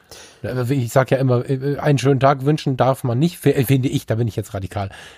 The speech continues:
Wünsch niemandem einen schönen Tag, wenn du nicht kurz darüber nachgedacht hast, dass derjenige einen schönen Tag haben soll, im, im Sinne aller Konsequenzen so.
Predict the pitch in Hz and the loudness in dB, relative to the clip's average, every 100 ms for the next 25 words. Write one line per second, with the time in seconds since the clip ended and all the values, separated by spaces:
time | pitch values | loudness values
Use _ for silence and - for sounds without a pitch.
0 | - _ - 151 165 165 165 135 135 127 | -20 _ 2 2 4 4 4 4 2 0
1 | - 139 127 139 139 127 123 - 151 - | 0 0 0 0 0 0 0 -2 -4 0
2 | 120 120 113 113 120 - 127 120 127 - | 0 0 0 2 2 2 0 0 -2 -2
3 | - 117 117 117 110 110 - 117 - 139 | 0 2 4 2 2 0 2 2 2 0
4 | - 110 110 107 104 110 - 117 120 113 | 2 0 2 0 -2 -4 -4 0 2 2
5 | 110 117 120 110 - 131 - 101 95 | 0 0 2 2 2 2 2 -2 -4